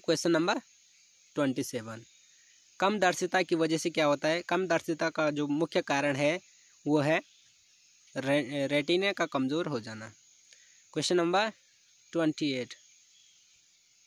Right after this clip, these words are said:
क्वेश्चन नंबर ट्वेंटी एट क्या है? The weight of the, मतलब कि एक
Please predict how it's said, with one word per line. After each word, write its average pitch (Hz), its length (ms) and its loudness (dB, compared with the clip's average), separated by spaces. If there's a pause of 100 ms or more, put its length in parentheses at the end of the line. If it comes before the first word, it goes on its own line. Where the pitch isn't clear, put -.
(1500)
क्वेश्चन 165 200 -2
नंबर 185 160 2
ट्वेंटी 165 340 0
एट 165 200 4
क्या 165 180 2
है? 151 280 0 (3500)
The 151 200 2
weight 190 260 4
of 175 200 2
the, 190 380 0
मतलब 165 280 2
कि 185 160 -2
एक 180 200 0